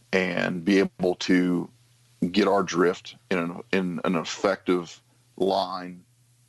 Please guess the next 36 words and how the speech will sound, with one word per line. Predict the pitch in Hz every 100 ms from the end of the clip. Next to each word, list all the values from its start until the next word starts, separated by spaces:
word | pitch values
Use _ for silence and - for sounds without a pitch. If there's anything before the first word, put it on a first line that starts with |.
| _
and | 92 90 92 90 87 - -
pick | 98 -
up | 87
fish | - - 90 -
that | - 87
are | 85
in | 90 85
that | 78
one | 90 85 87
third | - 87 85 -
area. | 90 85 90 85 - _ _ _ _ -
And | 95 90
so | - 95 95 92
when | 92
you | 95
start | 92 - 95 80
looking | 95 90 90
at | 90 90 -
the | 85
jig | 82 90 95 92
hook, | 92 85 -
you | 87
start | - 80
looking | 80 87 82 85
at | 85
the | -
use | 85 82
of | - -
tungsten | - 92 87 - - 85 - - -
compared | - 87 - 85 85 -
to | - 85
lead | 87 87 90 90
and | 82 87
copper | - 87 - 92
beads. | 90 90 87 87 - - _ _
You're, | 92